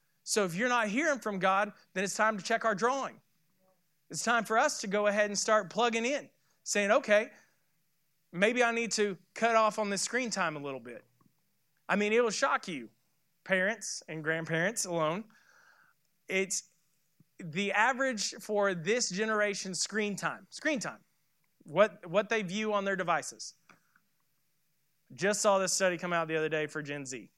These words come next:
not Alpha. Alpha's a new one. Gen Z is what we have as teenagers now. Average screen time, fifty-one point three hours a week. That's more than you work.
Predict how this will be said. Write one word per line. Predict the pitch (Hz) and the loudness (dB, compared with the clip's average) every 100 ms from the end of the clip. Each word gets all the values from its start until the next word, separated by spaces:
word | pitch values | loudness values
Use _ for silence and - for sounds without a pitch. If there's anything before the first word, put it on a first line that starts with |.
| _ | _
not | 160 185 | 2 2
Alpha. | 110 - - _ _ | 0 -10 -20 _ _
Alpha's | 135 139 135 | -6 -6 -8
a | 135 | -10
new | 104 | -12
one. | 87 _ _ _ | -18 _ _ _
Gen | 175 214 | -2 -2
Z | 220 202 | -2 -4
is | 156 139 - | -6 -8 -10
what | 160 160 | -6 -4
we | 160 | -2
have | 165 156 | -2 -2
as | 147 | -4
teenagers | 175 160 147 131 127 | -8 -8 -8 -12 -18
now. | 101 _ _ _ _ _ _ _ _ _ _ _ _ | -20 _ _ _ _ _ _ _ _ _ _ _ _
Average | 208 247 233 | 2 2 -2
screen | - 202 | -4 -6
time, | 156 127 - _ _ _ _ _ _ _ _ _ _ - | -6 -12 -14 _ _ _ _ _ _ _ _ _ _ -6
fifty-one | 240 247 220 208 196 | -4 -2 -2 -2 -2
point | 190 165 | -4 -6
three | 170 160 147 | -4 -4 -4
hours | 120 - - - _ - | -6 -8 -8 -8 _ -10
a | |
week. | 143 139 123 - - _ _ _ _ _ _ _ _ _ _ _ _ _ _ _ _ _ _ | -8 -8 -12 -18 -20 _ _ _ _ _ _ _ _ _ _ _ _ _ _ _ _ _ _
That's | 311 285 | 0 0
more | 185 190 | -2 -2
than | 202 | -2
you | 208 | -4
work. | 233 320 - | -2 -2 -4